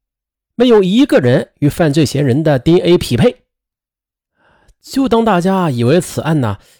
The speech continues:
又将搁浅的时候，哎，这排查的最后一户人家则出现了情况。据了解，这户人家的独生子陈某，哎，早就不在当地居住了，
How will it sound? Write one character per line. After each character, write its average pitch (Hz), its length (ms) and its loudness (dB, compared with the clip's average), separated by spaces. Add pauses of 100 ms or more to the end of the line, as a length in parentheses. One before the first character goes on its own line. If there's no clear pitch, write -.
(120)
又 202 160 2
将 185 180 0
搁 185 240 -2
浅 143 240 -4
的 104 80 -2
时 - 100 -6
候， - 160 -10 (760)
哎， 110 200 -12 (640)
这 160 100 -2
排 - 280 -4
查 170 140 -2
的 180 80 0
最 226 160 0
后 220 180 0
一 127 80 0
户 135 140 -2
人 104 180 -4
家 104 260 -10 (120)
则 110 100 0
出 131 160 0
现 131 100 -2
了 104 80 -2
情 101 200 -6
况。 - 180 -12 (800)
据 180 120 -2
了 117 240 -2
解， - 220 -10 (760)
这 294 140 -2
户 - 180 0
人 139 200 0
家 196 120 0
的 165 140 0
独 214 240 0
生 269 300 0
子 92 560 -6
陈 - 260 -8
某， 180 540 -2 (460)
哎， - 120 -14 (180)
早 117 160 0
就 247 120 -2
不 151 120 -4
在 185 140 0
当 214 220 0
地 196 120 -4
居 226 140 -2
住 240 220 -2
了， 180 100 -14